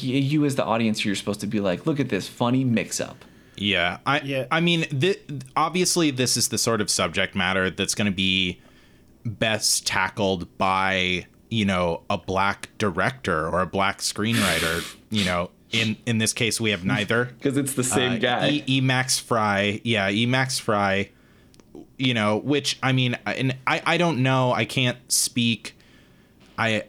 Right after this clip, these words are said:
Speaker 2: imagine that in nineteen ninety-two, nineteen ninety-three, uh, you know,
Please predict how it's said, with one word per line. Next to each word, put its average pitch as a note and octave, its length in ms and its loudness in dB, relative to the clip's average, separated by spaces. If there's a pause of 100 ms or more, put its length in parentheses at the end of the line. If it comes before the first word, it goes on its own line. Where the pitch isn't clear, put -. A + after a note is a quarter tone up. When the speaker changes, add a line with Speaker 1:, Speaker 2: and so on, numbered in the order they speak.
(140)
Speaker 2:
imagine C3 880 2
that A2+ 200 0
in A2+ 200 2
nineteen A2+ 320 0
ninety-two, A2+ 440 2
nineteen A2 360 0
ninety-three, G#2 840 0 (680)
uh, F2 420 -2 (920)
you A#2 140 0
know, G2 320 2